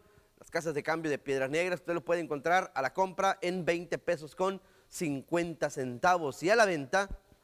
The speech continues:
veintiún pesos con setenta centavos. Ese es el tipo de cambio.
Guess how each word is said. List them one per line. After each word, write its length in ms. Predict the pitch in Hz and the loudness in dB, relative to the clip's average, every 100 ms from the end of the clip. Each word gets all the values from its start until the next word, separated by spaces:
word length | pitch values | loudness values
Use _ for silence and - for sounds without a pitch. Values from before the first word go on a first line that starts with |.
| _ | _
veintiún 580 | 135 202 175 156 165 143 | 0 2 2 -4 -8 -8
pesos 440 | - 190 180 151 - | -2 -2 -2 -8 -2
con 340 | 185 190 190 _ _ _ _ | 0 0 -6 _ _ _ _
setenta 840 | - - - - 156 123 117 127 | -14 -12 -10 -4 -4 -4 -4 -6
centavos. 760 | - 127 113 - 73 67 - _ _ | -4 -6 -6 -6 -8 -8 -20 _ _
Ese 340 | - 196 175 233 | -2 0 4 4
es 320 | - - - _ - - _ - | 2 -4 -16 _ -10 -10 _ -16
el 180 | 92 80 | -16 -8
tipo 440 | - 143 - 120 | -4 -4 -2 -2
de 100 | 117 | -2
cambio. 440 | 113 95 78 78 | -2 -4 -6 -12